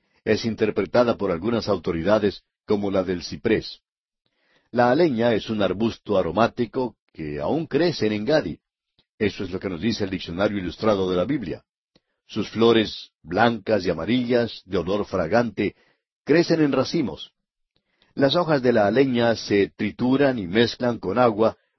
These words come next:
para producir un tinte rojo usado como cosmético por los árabes de hoy y los antiguos egipcios. Hasta aquí lo que nos dice en parte el diccionario bíblico. Ahora, los eruditos han dedicado bastante tiempo a estudiar las plantas que se menciona aquí.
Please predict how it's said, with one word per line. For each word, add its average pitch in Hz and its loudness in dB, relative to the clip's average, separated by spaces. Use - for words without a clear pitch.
para 110 2
producir 117 -2
un 131 -2
tinte 139 0
rojo 127 2
usado 113 0
como 101 -4
cosmético 104 -2
por 101 -4
los 82 -8
árabes 101 0
de 82 -4
hoy 117 2
y 143 4
los 135 2
antiguos 120 0
egipcios. - -6
Hasta 156 2
aquí 156 2
lo 135 0
que 120 0
nos 98 -2
dice 120 0
en 98 -4
parte 117 0
el 101 -2
diccionario 90 -4
bíblico. 73 -8
Ahora, 113 2
los 113 0
eruditos 143 0
han 110 -2
dedicado 101 0
bastante 127 -2
tiempo 110 -2
a 87 0
estudiar 90 -2
las 92 -6
plantas 98 -4
que 92 -10
se 87 -10
menciona 85 -6
aquí. 113 -6